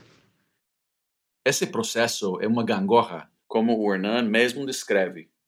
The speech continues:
E você precisa dar à produtividade a oportunidade de se impulsionar para voltar ao alto.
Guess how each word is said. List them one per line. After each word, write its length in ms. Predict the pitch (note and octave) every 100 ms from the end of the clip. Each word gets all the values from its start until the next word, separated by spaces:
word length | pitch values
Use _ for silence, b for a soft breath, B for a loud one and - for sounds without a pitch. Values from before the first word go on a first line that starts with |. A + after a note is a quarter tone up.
| _
E 80 | B2
você 300 | B2 C#3+ F#3+
precisa 480 | - C#3+ - D#3 B2+
dar 340 | A2+ B2+ C#3
à 120 | A2+ A#2+
produtividade 1040 | C#3 C#3 C#3 A2+ G#2+ A#2 C3+ C3 C3 D3+ C3
a 120 | C#3
oportunidade 880 | C#3+ E3 C#3+ A#2 A2 A2+ A2 A#2
de 180 | G2+ A2
se 180 | G#2+ B2
impulsionar 760 | A2+ A2+ A2 A2 G#2 A#2 B2 -
para 140 | B2+
voltar 340 | G2+ G2 G#2+ A2+
ao 100 | A2+
alto. 400 | G#2+ F#2+ -